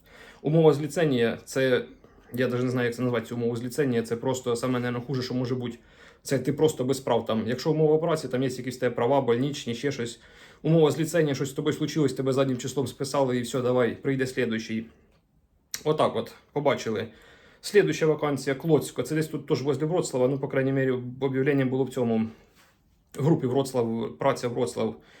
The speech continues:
Я все позамальовував, там контакти, щоб ви, не дай Бог, та не вступили. <laughs> Бо знаєте, як не, як не туди, так в партію, да, вступим. Клоцько. Чоловіки та жінки на виробництво пластикових виробів. По дванадцять годин, двадцять чотири і шесть, тридцять і п'ять нето.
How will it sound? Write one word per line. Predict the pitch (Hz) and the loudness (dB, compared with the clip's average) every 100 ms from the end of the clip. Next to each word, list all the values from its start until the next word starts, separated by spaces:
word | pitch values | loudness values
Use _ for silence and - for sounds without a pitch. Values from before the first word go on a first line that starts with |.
| - - - - - - - | -20 -20 -20 -20 -20 -14 0
Я | 139 | 2
все | 151 | 4
позамальовував, | 131 139 151 175 147 127 | 2 2 4 6 6 4
там | 120 117 | 0 0
контакти, | 127 143 135 123 | 0 0 -2 -6
щоб | 123 | -4
ви, | 127 | -2
не | 127 | 2
дай | 127 | 2
Бог, | 127 123 | 2 0
та | |
не | 123 | 0
вступили. | 127 - 131 135 120 113 110 - - | 0 -2 0 2 4 2 0 -14 -12
<laughs> | - 127 - | -6 -4 -4
Бо | - 131 | -4 -2
знаєте, | 127 139 135 127 | 2 2 2 0
як | 120 | 2
не, | 120 113 - | 0 -2 -2
як | 131 139 | 0 2
не | 139 | 0
туди, | 135 143 | 0 0
так | 135 120 | 2 0
в | |
партію, | - 123 117 123 | 0 0 0 -2
да, | 123 | 0
вступим. | 139 - 120 127 117 - - - - - - | 0 -2 -4 -2 -2 -6 -18 -20 -20 -20 -20
Клоцько. | - 196 185 - - 120 113 | 2 8 8 8 0 0 0
Чоловіки | - 175 175 170 202 | 0 0 2 0 -2
та | 156 | -2
жінки | 165 160 180 | 0 0 2
на | 156 | 4
виробництво | 151 156 180 175 147 | 4 2 -2 -2 0
пластикових | 156 156 143 147 143 139 | 2 2 -2 -2 -2 2
виробів. | 139 123 123 127 | 2 4 0 0
По | 135 | -2
дванадцять | 139 160 156 147 | 2 2 2 -2
годин, | 156 165 156 | -2 0 0
двадцять | 135 139 139 | 0 -2 -6
чотири | - 143 | -6 -4
і | 143 | -2
шесть, | 165 156 - - | 0 -2 -2 -6
тридцять | 143 139 135 | -4 -4 -6
і | - | -4
п'ять | 143 135 | -2 0
нето. | 120 113 120 110 | -2 0 0 0